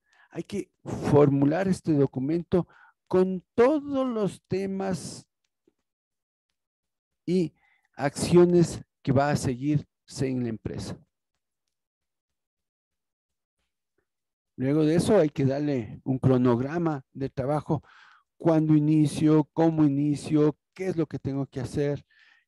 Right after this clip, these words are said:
¿Cuáles son? Y, y ahí sí que vamos a iniciar, ¿no?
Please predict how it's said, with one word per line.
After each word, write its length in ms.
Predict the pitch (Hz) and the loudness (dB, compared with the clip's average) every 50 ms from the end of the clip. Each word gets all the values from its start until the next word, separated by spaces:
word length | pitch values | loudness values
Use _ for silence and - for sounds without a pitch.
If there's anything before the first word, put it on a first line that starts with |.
| _ - | _ -4
¿Cuáles 280 | 180 175 175 170 156 | -2 0 2 2 2
son? 300 | - 165 165 160 156 - _ _ _ _ _ _ _ _ _ _ _ _ _ _ _ _ _ _ _ _ _ _ _ _ - | 4 4 2 2 0 -4 _ _ _ _ _ _ _ _ _ _ _ _ _ _ _ _ _ _ _ _ _ _ _ _ -16
Y, 440 | 117 117 - - 127 135 - - 131 | -16 -16 -12 -10 -10 -8 -8 -6 -6
y 80 | 143 | -4
ahí 120 | 143 156 147 | -2 -2 -2
sí 140 | - - - | -2 -4 -8
que 100 | - 127 | -8 -4
vamos 340 | 135 139 143 151 147 135 | -4 -2 0 0 0 0
a 460 | 139 127 117 101 95 107 98 87 - _ _ _ _ - - - - - - | 0 -2 -4 -6 -10 -12 -14 -16 -18 _ _ _ _ -20 -18 -18 -18 -14 -10
iniciar, 520 | - 120 127 127 120 123 - 147 139 123 | -6 -4 -2 0 0 2 2 2 2 2
¿no? 300 | 113 117 120 120 113 - | 2 2 2 2 0 -4